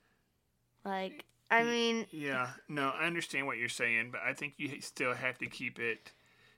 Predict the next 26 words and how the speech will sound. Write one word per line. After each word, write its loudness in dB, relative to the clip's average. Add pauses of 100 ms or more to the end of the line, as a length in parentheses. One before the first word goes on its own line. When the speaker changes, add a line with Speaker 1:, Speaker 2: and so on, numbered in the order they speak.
Speaker 2:
especially 2
in 2
Speaker 1:
And 12
I'm 12
Speaker 2:
Magic 2
Speaker 1:
sorry, 12
Speaker 2:
Kingdom. 2
Speaker 1:
the, 6
and 8
the 6
country 4
bears 10
can -2
be, -2 (100)
<laughs> 2
the 10
country 6
bear. 8
<laughs> -20 (280)
Speaker 2:
Yes, 0
the 0
country 4
bears 6
are 2
creepy. -6
I, 0